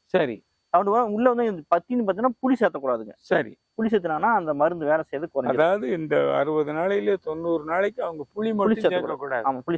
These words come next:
Speaker 2: சேர்க்கக்கூடாது.
Speaker 1: வேற எந்த ஆகாரமும் சாப்பிட்டுக்கலாம்.
Speaker 2: இதெல்லாம் சாப்பிட்டுக்கலாம்.
Speaker 1: இப்படி இருந்தோம்னா ஒரு அறுபது நாளையிலேருந்து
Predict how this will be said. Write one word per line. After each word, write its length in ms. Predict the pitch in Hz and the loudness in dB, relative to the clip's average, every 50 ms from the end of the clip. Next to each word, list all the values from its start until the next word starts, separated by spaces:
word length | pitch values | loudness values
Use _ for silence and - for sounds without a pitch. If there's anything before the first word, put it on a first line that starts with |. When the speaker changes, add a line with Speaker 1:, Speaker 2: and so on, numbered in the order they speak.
| - | 0
Speaker 2:
சேர்க்கக்கூடாது. 280 | - 147 143 147 139 135 | 0 0 0 0 0 0
Speaker 1:
வேற 180 | - 196 196 | 0 2 2
எந்த 260 | 180 180 185 190 196 190 | 0 -2 -2 0 0 0
ஆகாரமும் 460 | 180 185 185 185 180 175 190 208 196 - | 0 2 0 0 -2 -2 -4 -6 -6 -4
சாப்பிட்டுக்கலாம். 420 | 151 160 147 139 - 135 131 131 | -4 -4 -4 -6 -10 -8 -4 0
Speaker 2:
இதெல்லாம் 240 | 123 202 196 196 185 170 | 2 2 2 2 2 2
சாப்பிட்டுக்கலாம். 480 | 170 151 143 135 120 117 - - - | 0 -2 -2 -4 -6 -8 -10 -10 -10
Speaker 1:
இப்படி 460 | 170 180 170 - 214 202 185 180 180 | -10 -10 -10 -8 -6 -4 -2 2 2
இருந்தோம்னா 720 | 190 196 208 208 214 208 196 196 196 196 190 156 139 - - 233 _ _ _ _ _ _ _ | 2 2 2 0 -2 -2 -2 -2 -4 -2 -2 -2 -2 -4 -6 -10 _ _ _ _ _ _ _
ஒரு 240 | - 180 180 165 151 | 0 2 4 4 4
அறுபது 440 | 156 165 180 196 214 208 202 202 | 2 0 -2 -2 -2 -2 -2 -2
நாளையிலேருந்து 580 | 185 180 196 208 208 202 190 180 170 180 190 220 | -2 -2 -2 0 0 0 -2 -2 -4 -6 -6 -10